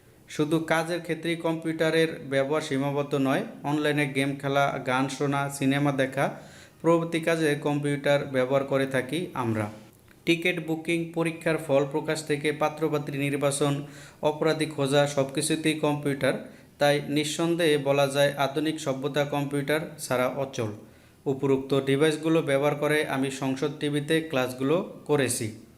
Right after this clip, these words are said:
তো এই পর্যন্ত আমাদের উত্তর। এরপরে তোমরা লিখবা প্রতিবেদকের নাম, এখানে তুমি তোমার নামটা দিয়ে দেবা প্রতিবেদকের নাম লিখে। এরপর তোমার রোল নম্বর দিবা, যেমন আমি এখানে দিছি প্রতিবেদকের নাম রফিকুল ইসলাম, রোল নম্বর দিছি এক। এরপর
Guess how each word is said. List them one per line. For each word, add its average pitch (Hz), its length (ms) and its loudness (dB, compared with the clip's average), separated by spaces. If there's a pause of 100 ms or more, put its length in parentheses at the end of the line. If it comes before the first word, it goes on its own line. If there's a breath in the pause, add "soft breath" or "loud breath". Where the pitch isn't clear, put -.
(600 loud breath)
তো 135 360 4
এই 156 180 6
পর্যন্ত 160 340 4
আমাদের 151 320 2
উত্তর। 160 360 2 (400)
এরপরে 151 460 4
তোমরা 147 360 2
লিখবা 135 380 0 (200)
প্রতিবেদকের 151 640 0
নাম, 147 260 0
এখানে 143 240 -2
তুমি 139 240 -2
তোমার 135 180 0
নামটা 131 340 0
দিয়ে 135 200 -2
দেবা 135 200 0
প্রতিবেদকের 143 600 -2
নাম 131 220 2
লিখে। 131 240 0 (500 loud breath)
এরপর 143 240 2
তোমার 147 240 2
রোল 143 160 4
নম্বর 147 220 2
দিবা, 147 240 2
যেমন 143 220 2
আমি 139 160 2
এখানে 139 240 -2
দিছি 131 300 -2
প্রতিবেদকের 143 640 -2
নাম 135 300 2
রফিকুল 131 420 -2
ইসলাম, 139 300 2 (220)
রোল 131 200 0
নম্বর 135 180 4
দিছি 135 280 -2
এক। 143 220 4 (640 loud breath)
এরপর 139 180 0